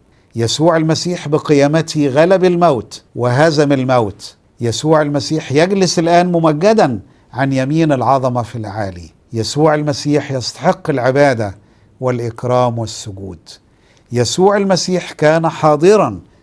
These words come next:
في يوم الخمسين بقوة. والنهاردة صديق المشاهد، وسط عالم مضطرب ومنزعج، وكل يوم بنسمع أخبار مزعجة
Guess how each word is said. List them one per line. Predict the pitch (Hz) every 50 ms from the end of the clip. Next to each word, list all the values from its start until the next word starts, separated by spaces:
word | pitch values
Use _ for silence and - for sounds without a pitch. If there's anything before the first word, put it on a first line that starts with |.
| _ _
في | - -
يوم | 127 127 135 143 147 143 139
الخمسين | 127 110 - - 110 101 92 - - - 110 104 104 101 104 104 - - 110
بقوة. | 92 - - - - - - - - - - _ _ _
والنهاردة | 123 127 123 123 135 160 160 151 139 139
صديق | 117 - 131 123 127 135 127 127 -
المشاهد، | 113 107 101 98 - - 101 95 82 85 - - _ - - _ _ _ _ _ _ _ _ _ _ _ _ _ _ _ -
وسط | 127 127 - - - -
عالم | 101 104 127 147 160 170 170 160 156 143 131
مضطرب | 127 131 - - - - 127 131 131 131 120 123
ومنزعج، | 120 113 117 107 95 107 113 98 87 85 78 - - _ _ _ _ _ _ _ _ _ _ _ _ _ _ _ -
وكل | 120 110 - - 202 220 202 185
يوم | 170 165 170 170 170 151
بنسمع | 143 139 151 160 156 - - 143 131 123 131
أخبار | 120 - 127 113 127 131 131 127 123
مزعجة | 120 120 110 98 113 113 107 95 92 80 80